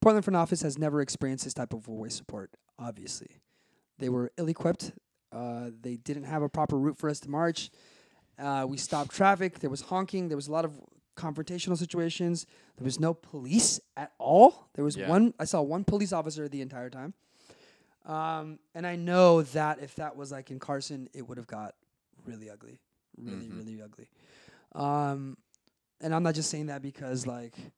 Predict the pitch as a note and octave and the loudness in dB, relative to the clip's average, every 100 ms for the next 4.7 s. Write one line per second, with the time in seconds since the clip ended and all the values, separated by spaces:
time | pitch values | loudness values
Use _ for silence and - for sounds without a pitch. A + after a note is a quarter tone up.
0 | - C#3+ D#3+ C#3+ C3 B2 B2+ B2+ B2 C3+ | -10 -6 -6 -6 -10 -14 -16 -12 -8 -6
1 | B2+ - A#2+ A#2+ A#2 A#2+ A#2 B2+ E3+ E3 | -6 -6 -8 -8 -8 -8 -8 -4 0 2
2 | E3 D3+ - _ _ C3 C3 D3+ C3 C3+ | 2 0 -10 _ _ -8 -4 -2 -2 -4
3 | C#3+ C3+ C3 C#3 C3 C3+ - C3 C3 B2+ | -6 -8 -6 -6 -6 -6 -6 -6 -4 -4
4 | B2 A#2+ A#2+ C3 B2 A#2+ | -6 -6 -8 -8 -6 -8